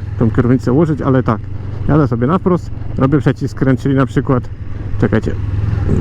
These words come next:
muszę mieć więcej miejsca. E, chcę zrobić w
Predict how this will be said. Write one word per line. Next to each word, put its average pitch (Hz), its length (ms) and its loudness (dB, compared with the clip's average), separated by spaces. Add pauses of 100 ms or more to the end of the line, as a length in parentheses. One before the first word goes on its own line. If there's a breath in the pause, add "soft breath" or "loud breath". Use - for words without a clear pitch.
(180)
muszę 123 220 2
mieć 113 200 2
więcej 120 260 2
miejsca. 139 320 2 (1500)
E, 147 300 4
chcę 208 280 2
zrobić 160 400 0
w 143 220 -6